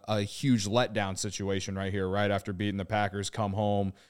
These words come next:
your home crowd, and just get stomped at home by the Ravens. But you know how I feel about the Ravens. I already bet the Bengals to win that division after, like, after they blew, uh, blew a giant lead for the second time. I know they're coming off that win against the Bengals.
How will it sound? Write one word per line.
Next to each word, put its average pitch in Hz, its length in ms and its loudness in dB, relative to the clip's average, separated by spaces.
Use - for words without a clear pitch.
your 107 120 2
home 107 200 4
crowd, 98 340 2
and 92 160 -4
just 98 180 -2
get 104 140 -4
stomped 104 440 -2
at 98 80 -6
home 101 200 -4
by 95 140 -2
the 92 80 -2
Ravens. 117 540 2
But 127 380 8
you 139 140 6
know 165 120 10
how 147 140 10
I 123 80 8
feel 123 140 4
about 113 180 4
the 110 80 0
Ravens. 120 500 4
I 147 140 8
already 135 220 8
bet 117 260 4
the 107 60 0
Bengals 107 380 2
to 101 80 -2
win 117 160 2
that 113 160 2
division 107 380 0
after, 98 580 -2
like, 101 160 -2
after 107 200 -4
they 98 120 0
blew, 101 560 0
uh, 98 100 0
blew 104 360 -2
a 104 60 0
giant 104 340 0
lead 101 160 0
for 104 80 -6
the 98 80 -2
second 98 320 -4
time. 101 400 -2
I 110 100 -2
know 127 140 6
they're 135 120 6
coming 127 280 2
off 113 200 2
that 107 140 0
win 104 160 -2
against 101 280 -4
the 92 80 -6
Bengals. 92 580 -6